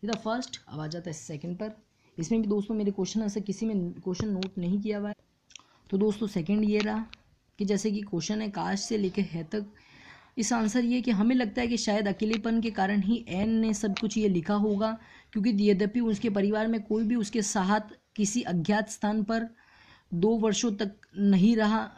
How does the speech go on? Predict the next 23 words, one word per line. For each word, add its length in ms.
नहीं 320
रही, 240
परंतु 480
वह 340
उसकी 320
भावनाओं 440
से 160
किसी 280
को 120
समझने 580
का 80
प्रयास 420
नहीं 120
किया 140
था, 80
क्योंकि 240
घर 200
में 120
वो 180
रहती 400
थी 140
वहाँ 220
पे, 240